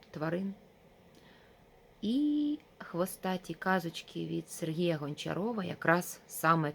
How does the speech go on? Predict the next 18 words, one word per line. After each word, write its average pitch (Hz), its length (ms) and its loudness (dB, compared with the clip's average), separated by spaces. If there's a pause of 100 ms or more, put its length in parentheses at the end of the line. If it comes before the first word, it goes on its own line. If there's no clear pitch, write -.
те, 151 160 -8 (960)
яке 156 260 -2
потішить - 680 -8
і 139 40 -6
душу, 233 440 -2 (680)
і 143 80 0
серце, 185 560 -4 (420)
і 330 180 2 (120)
розважить. 151 880 -6 (880)
<clears throat> 226 320 6 (920)
Отже, 190 320 2
хвостаті - 560 -8
казочки 226 680 -4 (400)
і 160 100 -2
називається 214 800 -2 (1040)
"Про 277 240 6 (200)
штабного 165 1080 -2 (220)
котиську". - 880 -2